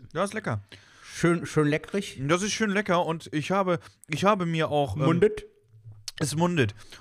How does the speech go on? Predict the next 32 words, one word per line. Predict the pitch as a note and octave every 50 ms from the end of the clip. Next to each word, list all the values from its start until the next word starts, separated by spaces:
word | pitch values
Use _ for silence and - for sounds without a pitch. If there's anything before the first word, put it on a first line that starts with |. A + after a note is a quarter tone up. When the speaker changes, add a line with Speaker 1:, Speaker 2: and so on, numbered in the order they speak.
| - -
Speaker 1:
Und, | - D3+ D#3 D#3+ D#3 -
ähm, | D#3 D#3 D#3+ D#3+
ich | D3+ D#3 - F3+
habe | G3 G3 F#3+
mir | F3+ F3+ E3
gedacht, | D#3+ D#3 F3+ G3 G3 - G#2+ A2
also | D3 C#3+ C#3+
dieses | C#3+ C#3+ E3 E3+ D#3+ C#3+ C3+ C3
Bier, | C3+ E3 G3+ G3+ E3+ E3 F#3+ F#3+ - - - - -
ähm, | - C#3 D3 D3 D3+ -
ich | D3+ C#3+
bin, | - G3+ G#3+ - -
also | - D3 D3+
pass | D3 - D3 C3+ A#2+
auf, | A2+ G#2 G2+ G2+ - - - - - - - _ -
ich | C3 A#2+
weiß | E3 E3+ F3 -
gar | - D3
nicht, | C#3 B2+
wo |
ich | B2 A2 A2 B2
anfangen | C3+ C3+ - A#2+ G#2 G2+
soll. | F#2+ G2 F#2+ G2 F#2+ G2 - - - - -
Das | C3 C3+ C3+
ist | - G3 - - C#3 D3
die | G3+ G#3 D#3
Gönnung, | C#3+ F3+ F#3 E3+ C#3+ A#2+ A2
so | G2 G#2
nennen | G#2+ B2 D3 E3+
wir | E3 D#3
die | C#3+ C3+
Folge | - - C3+ B2+ B2+ B2+ A#2